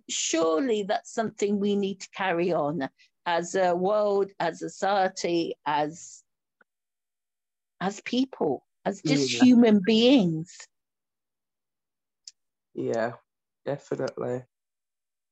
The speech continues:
Speaker 2: Yeah.
Speaker 1: Well, thank you so much for your time today,
Speaker 2: Oh,
Speaker 1: Karen. I really
Speaker 2: no, thank
Speaker 1: appreciate
Speaker 2: you.
Speaker 1: it.
Speaker 2: Thank you. Um, I appreciate you,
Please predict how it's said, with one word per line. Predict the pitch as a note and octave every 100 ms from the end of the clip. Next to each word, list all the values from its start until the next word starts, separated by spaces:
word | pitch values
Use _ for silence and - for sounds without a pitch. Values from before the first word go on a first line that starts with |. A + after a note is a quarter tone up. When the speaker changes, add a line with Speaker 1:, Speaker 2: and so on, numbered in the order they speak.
| _ _ _ _ -
Speaker 2:
Yeah. | - D#3+ E3 F3+ F#3 - _ _ _ _ _ _ _ _ _
Speaker 1:
Well, | D#4+ D#4+
thank | - F4+ F4 -
you | F4+
so | F4 - D#4+ D4+ D#4
much | D4+ C#4+ B3+
for | - C4
your | B3
time | A#3+ A#3+ A3+ A3+
today, | G#3 G#3+ G3
Speaker 2:
Oh, | G3
Speaker 1:
Karen. | G#3 G#3+
I | G#3 G#3
really | G3+ G#3+ A3+
Speaker 2:
no, | A#3+
thank | A#3+
Speaker 1:
appreciate | A#3+ A3 A3+ G3 F3 G3
Speaker 2:
you. | A3
Speaker 1:
it. | D#3 B3 B3 A3 - -
Speaker 2:
Thank | G3+ G3+ -
you. | F#3+ F#3+ A#3
Um, | G3 F3 E3+ D#3
I | E3
appreciate | E3 E3 - E3+ F3+ - E3+ D#3+ E3+ -
you, | D#3+ E3